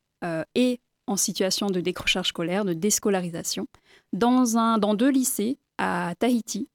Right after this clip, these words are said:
Et donc, euh, ces jeunes ont des rapports parfois conflictuels, parfois harmonieux entre le français et les langues polynésiennes. Euh, et donc, moi, je m'intéresse à ces positionnements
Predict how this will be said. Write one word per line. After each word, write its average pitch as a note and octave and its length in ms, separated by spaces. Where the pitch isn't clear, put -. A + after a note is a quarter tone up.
Et F#3+ 140
donc, F#3+ 440
euh, F3 340
ces E3+ 320
jeunes A#3 600
ont F#3+ 180
des F#3 140
rapports G#3 580
parfois F#3+ 300
conflictuels, G#3+ 840
parfois F#3+ 480
harmonieux G#3 680
entre F3+ 420
le F3+ 140
français G#3 420
et G3+ 40
les F#3 80
langues F#3 180
polynésiennes. F3+ 720
Euh, F3+ 380
et F3+ 100
donc, G#3 200
moi, G#3 180
je F3 760
m'intéresse G3+ 580
à F3+ 120
ces - 540
positionnements A#3 680